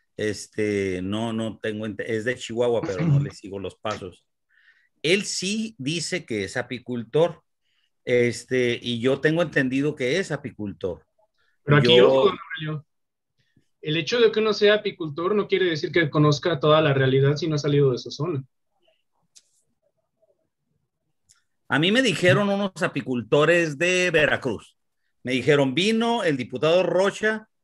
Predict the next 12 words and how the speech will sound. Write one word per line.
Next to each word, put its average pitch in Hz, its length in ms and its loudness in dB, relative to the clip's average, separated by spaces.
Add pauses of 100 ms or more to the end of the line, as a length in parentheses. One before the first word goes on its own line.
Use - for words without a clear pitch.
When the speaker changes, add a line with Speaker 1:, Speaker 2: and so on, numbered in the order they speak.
(100)
Speaker 1:
nos 143 340 -2
tiró 147 220 2
mucho 175 320 0
verbo 214 640 0 (500)
y 131 680 -2
nos 123 160 -8
prometió 135 360 -2
muchas 170 280 -4
cosas 190 400 -2
y 139 80 0
nunca 151 240 0
regresó. 123 640 -2